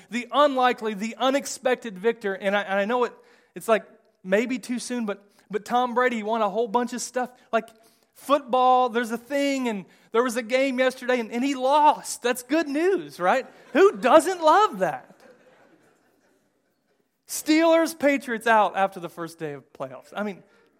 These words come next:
gosh, it's a gift. We just stop there. Praise God, go home. So, so as we are drawn in to understand the true nature of what's happening, we see this, that Egypt is the greatest power of the day on the face of the earth.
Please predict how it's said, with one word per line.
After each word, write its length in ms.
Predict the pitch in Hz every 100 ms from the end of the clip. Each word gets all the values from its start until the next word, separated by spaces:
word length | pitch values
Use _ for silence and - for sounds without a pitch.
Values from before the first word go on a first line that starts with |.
| -
gosh, 220 | 302 233 _ _ _ _ _ _ _ _ - -
it's 80 | -
a 60 |
gift. 420 | 165 156 247 151 -
We 160 | 190 247
just 160 | 214 -
stop 300 | 190 202 220
there. 320 | 190 151 127 _ _
Praise 240 | 185 196
God, 240 | 170 180 175
go 120 | 170
home. 180 | 156 127 - _ _ _ - - - - _ _
So, 320 | - 285 254 208
so 180 | 262
as 300 | 247 269 302
we 440 | 254 302 320 302 285
are 160 | 247
drawn 540 | 208 233 247 262 262 240
in 340 | 247 226 220
to 120 | 220
understand 480 | 220 220 214 220 208
the 60 | 190
true 240 | - 220
nature 380 | 202 202 196 196
of 60 | 175
what's 180 | 170
happening, 420 | 160 135 - 135 147
we 100 | 170
see 200 | - 156
this, 240 | 123 -
that 160 | 160 147
Egypt 380 | 202 202 220 196
is 120 | 156
the 80 | 160
greatest 380 | 170 170 170
power 480 | - 160 156 156 156
of 440 | - 151 147 139 135
the 100 | 143
day 260 | 151 175
on 120 | 175
the 60 | 147
face 240 | - 190
of 60 | 185
the 140 | 214
earth. 360 | 247 202 151